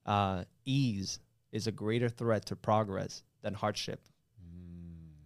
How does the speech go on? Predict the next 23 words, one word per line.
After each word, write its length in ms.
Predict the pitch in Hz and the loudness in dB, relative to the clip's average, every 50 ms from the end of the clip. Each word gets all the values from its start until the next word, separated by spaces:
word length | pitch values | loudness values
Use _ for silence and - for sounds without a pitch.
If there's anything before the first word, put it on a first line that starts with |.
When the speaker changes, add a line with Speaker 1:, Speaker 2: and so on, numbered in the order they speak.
| 71 - - | -20 -12 0
Speaker 1:
And 500 | - 110 113 113 113 113 110 113 110 - - - | 4 6 8 8 8 6 6 4 2 0 -4 -4
it's 120 | 120 113 | -6 0
crazy. 240 | - - 123 120 120 | 2 4 4 6 4
I 80 | 110 110 | 4 2
get 160 | 107 117 113 | 2 -2 -2
chills 280 | - - 120 117 110 | 0 0 0 2 2
every 160 | 113 110 110 104 | 0 0 0 -2
time 520 | - - 117 120 120 113 110 107 120 - - _ | 0 2 4 4 4 4 2 0 -2 -6 -10 _
that 260 | - 113 101 98 - - | -4 -2 -2 -2 -2 -2
I, 240 | 104 104 101 95 - - | -2 -2 -2 -2 -4 -6
I, 220 | 110 104 101 101 - - 117 - _ _ _ | -6 -6 -6 -8 -12 -18 -20 -20 _ _ _
I 120 | 110 113 110 | -4 -4 -2
say 300 | 104 - - 127 127 127 | -2 0 2 4 6 6
that 160 | 123 113 110 | 4 4 2
to 100 | - 117 | 0 -2
myself. 480 | 104 98 101 - - 131 135 127 117 - - | -4 -2 -2 0 4 4 6 4 4 0 -2
And, 380 | 127 110 107 107 107 101 101 - - _ _ _ _ _ _ _ _ _ _ _ _ - | -2 -2 0 0 -2 -2 -4 -6 -12 _ _ _ _ _ _ _ _ _ _ _ _ 0
you 100 | 127 131 | 4 6
know, 140 | 123 117 | 6 6
having 340 | 113 120 135 139 135 156 147 | 6 8 8 8 8 6 4
a 60 | 135 | 2
business 460 | 117 113 127 123 117 - 113 104 95 104 | 2 2 0 0 0 0 -2 -4 -4 -4
and, 140 | 104 101 | -6 -6